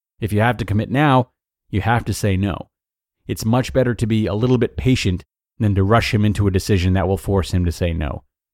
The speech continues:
Every guy has been there. Understand how important freedom is to a man. Maybe not all of us, but it's commonly an important value. A woman who tries to encroach upon our freedom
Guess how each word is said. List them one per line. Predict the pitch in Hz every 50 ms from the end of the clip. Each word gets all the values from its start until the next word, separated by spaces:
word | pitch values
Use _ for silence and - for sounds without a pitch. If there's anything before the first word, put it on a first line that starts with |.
| _ _ -
Every | 98 92 101 104
guy | 104 104 101 101
has | 101 92 85
been | 95 90 90 85
there. | - - - - _ _ _ _ _ _ _ _ _ _ _ _ _ _
Understand | - 120 143 147 143 123 - - 139 135 131 120 104 95
how | 87 98 107 123 -
important | 117 113 - - - 131 113 73 92 92 -
freedom | - - 123 120 120 110 107 98 78
is | 95 117 113 -
to | - 110 104
a | 95
man. | 92 101 110 101 58 52 - _ _ _ _ _ _ _ _ _ _ _ -
Maybe | 131 156 202
not | 220 208 147 110
all | 90 95 95 82
of | 76 -
us, | 50 - - - - - _ _ _ _
but | - 117 - -
it's | 120 101 - -
commonly | - - 139 156 170 190 185 185 180 180 151
an | 123 110
important | 104 - - 120 117 95 90 87
value. | 82 90 82 85 - - - - - _ _ _ _ _ _ _ _ _ _ -
A | - 104
woman | 107 123 143 151 139
who | 135
tries | 123 - - 117 117 113 -
to | - 117 110
encroach | 101 92 - - 113 120 139 - -
upon | 131 - - 135 135 139 139 143
our | 117 123 127 131
freedom | - - - 135 135 147 143 151 147